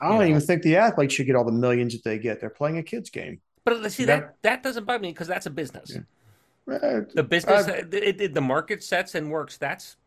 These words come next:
Speaker 2: to me, is, doesn't, there is, there is a artificial nature, especially to some of these big,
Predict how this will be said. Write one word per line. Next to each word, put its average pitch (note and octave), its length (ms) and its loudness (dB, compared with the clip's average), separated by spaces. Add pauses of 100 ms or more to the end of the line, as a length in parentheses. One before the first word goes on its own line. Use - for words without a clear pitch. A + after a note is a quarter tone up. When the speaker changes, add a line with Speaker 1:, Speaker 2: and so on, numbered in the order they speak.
(100)
Speaker 2:
to - 80 -14
me, D#3 300 -10
is, C#3 280 -12
doesn't, C3+ 480 -6 (640)
there D3+ 260 -2
is, F3+ 200 -6
there C#3 400 -6
is D3+ 400 -12 (800)
a B2+ 420 -12 (680)
artificial B2+ 1160 -8
nature, G2+ 680 -14
especially A2 400 -12
to F2 100 -16
some F#2+ 300 -12
of F2+ 60 -14
these F2+ 200 -16
big, F#2+ 300 -14